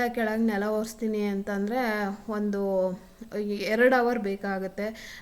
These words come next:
ನಾಲ್ಕೂವರೆಗೆ ಎದ್ರೂ ಒಂದು ಆರೂವರೆ ಆಗೋಗ್ಬಿಡುತ್ತೆ ಮನೆ ಎಲ್ಲ ಒರೆಸೋಷ್ಟೊತ್ತಿಗೆ.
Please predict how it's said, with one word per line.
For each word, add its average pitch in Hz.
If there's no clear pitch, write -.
ನಾಲ್ಕೂವರೆಗೆ 226
ಎದ್ರೂ 214
ಒಂದು 202
ಆರೂವರೆ 214
ಆಗೋಗ್ಬಿಡುತ್ತೆ 196
ಮನೆ 196
ಎಲ್ಲ 196
ಒರೆಸೋಷ್ಟೊತ್ತಿಗೆ. 190